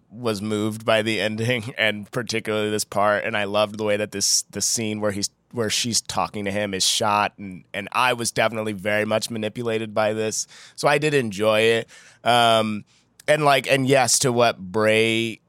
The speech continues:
um, just said, like, you know, there are times where people, you know, even, even black women don't know what to say or, or don't have the words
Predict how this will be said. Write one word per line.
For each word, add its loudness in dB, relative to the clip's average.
um, 2
just 0
said, 2
like, 0
you -2
know, 0
there 2
are 4
times 0
where -4
people, -8
you -4
know, 0
even, 0
even 4
black 2
women -2
don't 0
know 4
what 0
to -4
say 2
or, 2
or -2
don't -4
have 0
the 0
words -2